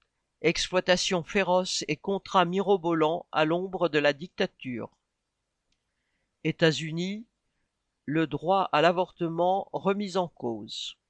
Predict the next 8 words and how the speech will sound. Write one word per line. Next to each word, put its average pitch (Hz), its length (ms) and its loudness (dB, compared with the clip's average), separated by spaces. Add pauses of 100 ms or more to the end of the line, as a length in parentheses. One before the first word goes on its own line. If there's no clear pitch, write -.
(1700)
L'ex-secrétariat 190 1300 2
unifié 196 920 -2
face - 400 -2
à 160 60 2
la 147 160 0
guerre 147 500 -2
en 185 160 0
Ukraine. - 640 -8